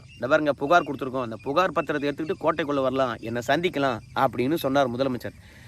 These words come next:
இன்னைக்கு முதலமைச்சரை சந்திக்க முடியுமா? எதிர்க்கட்சி தலைவராக இருக்கின்ற போது எந்தவித காவல்துறையினுடைய பாதுகாப்பும் இல்லாம ஊர் ஊரா போய் கூட்டம் போட்டாரு. ஆனா இன்னைக்கு முதல்வர் எங்க போறாரோ அந்த இடத்துல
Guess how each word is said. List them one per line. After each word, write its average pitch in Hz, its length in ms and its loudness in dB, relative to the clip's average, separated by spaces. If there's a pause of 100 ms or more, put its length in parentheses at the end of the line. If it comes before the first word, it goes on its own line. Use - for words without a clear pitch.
(140)
இன்னைக்கு 127 360 2 (320)
முதலமைச்சரை 147 540 4
சந்திக்க 151 360 2
முடியுமா? 143 540 4 (1120)
எதிர்க்கட்சி 196 460 4
தலைவராக 185 340 10
இருக்கின்ற 165 300 6
போது 160 300 4 (260)
எந்தவித 170 440 4 (120)
காவல்துறையினுடைய 170 640 8
பாதுகாப்பும் 165 560 6
இல்லாம 135 600 2
ஊர் 175 220 4
ஊரா 190 220 8
போய் 170 280 2
கூட்டம் 160 260 2
போட்டாரு. 127 400 2 (560)
ஆனா 143 200 4
இன்னைக்கு 139 340 2
முதல்வர் 185 480 8
எங்க 160 260 6 (100)
போறாரோ 160 420 8
அந்த 135 240 6
இடத்துல 156 220 0